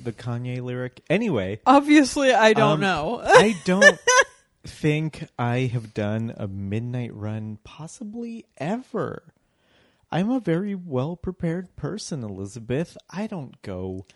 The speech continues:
Speaker 1: in the middle of the night, unless it's to avoid the crowds, which I would definitely
Speaker 2: I will
Speaker 1: do.
Speaker 2: not get out of bed to pee. No less go to the store for anything. I, I am
Speaker 1: Yeah.
Speaker 2: prepared,
Speaker 1: What's
Speaker 2: or
Speaker 1: the point
Speaker 2: I
Speaker 1: of
Speaker 2: can wait.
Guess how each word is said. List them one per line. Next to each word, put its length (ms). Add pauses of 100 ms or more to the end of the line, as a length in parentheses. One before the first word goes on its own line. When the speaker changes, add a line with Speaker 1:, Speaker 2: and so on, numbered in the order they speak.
(280)
Speaker 1:
in 220
the 120
middle 560
of 80
the 140
night, 400
unless 360
it's 260
to 180
avoid 260
the 80
crowds, 680
which 480 (280)
I 100
would 240
definitely 480
Speaker 2:
I 20 (140)
will 60
Speaker 1:
do. 80
Speaker 2:
not 200
get 120
out 140
of 100
bed 140
to 60
pee. 420 (300)
No 180
less 360 (160)
go 200
to 100
the 120
store 260
for 140
anything. 280
I, 480
I 80
am 140
Speaker 1:
Yeah. 60
Speaker 2:
prepared, 640
Speaker 1:
What's 160
Speaker 2:
or 200
Speaker 1:
the 60
point 120
Speaker 2:
I 60
Speaker 1:
of 80
Speaker 2:
can 180
wait. 300